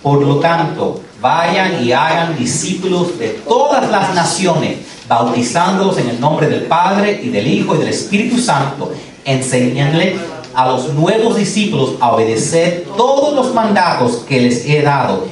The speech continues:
y tengan por seguro, bien alto, que estoy con ustedes siempre hasta el fin de los tiempos." Estos fueron las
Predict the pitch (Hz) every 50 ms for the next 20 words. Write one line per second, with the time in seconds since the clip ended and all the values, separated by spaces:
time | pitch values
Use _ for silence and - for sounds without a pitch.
0 | - - - 139 127 - - 180 180 202 226 247 254 247 - 254 254 247 254 254
1 | 254 254 220 196 165 139 139 151 160 - - 156 175 190 196 - - - - 165
2 | 165 160 - - - - - - - - 165 165 156 151 156 151 - - 202 208
3 | 233 247 269 262 - - 226 208 196 185 175 - - - 208 202 214 214 208 208
4 | 208 - - - - 233 247 302 302 294 285 254 - - - - - 110 - -
5 | - 139 139 135 - - - 123 120 123 123 - - - 226 240 247 247 247 240
6 | 220 196 196 190 190 190 190 180 180 180 - - 160 165 160 165 156 156 156 156
7 | - - - - - - - - - - - - - - - - - - - -
8 | - - - - - - - - - 214 226 233 240 233 - 226 214 220 226 220
9 | 220 214 208 196 - - - - - - - - - 139 147 139 - -